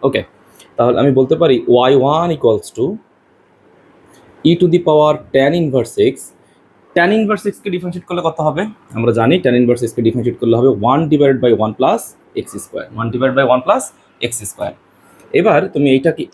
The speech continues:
এই পাশে পাঠিয়ে দাও, তাহলে কত হবে? ওয়াই ওয়ান into one plus x square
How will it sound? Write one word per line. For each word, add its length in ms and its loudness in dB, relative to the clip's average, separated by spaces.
এই 140 4
পাশে 240 -6
পাঠিয়ে 300 -2
দাও, 100 -8
তাহলে 240 -6
কত 180 -2
হবে? 140 2
ওয়াই 240 4
ওয়ান 240 2
into 180 -2
one 160 -4
plus 240 0
x 20 -20
square 360 2